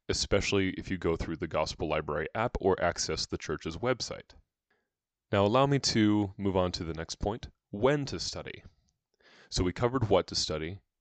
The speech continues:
so when should you study it? You should study it when you can have time to yourself.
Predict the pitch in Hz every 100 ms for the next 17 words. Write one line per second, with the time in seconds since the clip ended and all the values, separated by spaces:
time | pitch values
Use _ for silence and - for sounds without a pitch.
0 | _ - 104 95 98 - 85 85 80 -
1 | 78 82 - 117 90 - _ _ _ -
2 | - - _ - 92 87 - 131 135 131
3 | 104 90 90 87 87 90 80 87 92 -
4 | - 82 80 - 80 76 - - - -